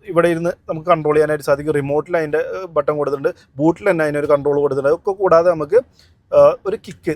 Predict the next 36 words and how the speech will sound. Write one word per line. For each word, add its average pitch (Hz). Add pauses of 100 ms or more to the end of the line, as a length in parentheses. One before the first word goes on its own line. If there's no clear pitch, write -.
(200)
താഴെ 151 (220)
ബൂട്ടിന് 156
അടിയിൽ 151
കൊടുത്തു 143
കഴിഞ്ഞാൽ 143 (360)
ഓട്ടോമാറ്റിക്കായിട്ട് 147
ഓപ്പൺ 135
ആവുന്ന 131
അത്തരം 156
ഫീച്ചേഴ്സ്, 143
അഡ്വാൻസ്ഡ് 143
ആയിട്ടുള്ള 143
ഫീച്ചേഴ്സ് 127
ഒക്കെ 123
വരുന്നുണ്ട്. 131 (460)
സിമ്പിളായിട്ട് 170
പറഞ്ഞാൽ 160
പവർ 160
ടെയിൽ 147
ഗേറ്റ് 147
ആണ് 127 (140)
എന്നുള്ളതാണ്. 127 (340)
അതുപോലെ 156
ഒരു 185
ഫ്രങ്ക് 175
എന്ന് 170
പറഞ്ഞാൽ 151
നമുക്ക് 151
മുന്നിൽ 139
ഒരു 151
സ്റ്റോറേജ് 131
ഏരിയ 127
പതിനൊന്നര 123
ലിറ്ററിൻ്റെ 120 (120)
വേറെയും 123
വരുന്നുണ്ട്. 120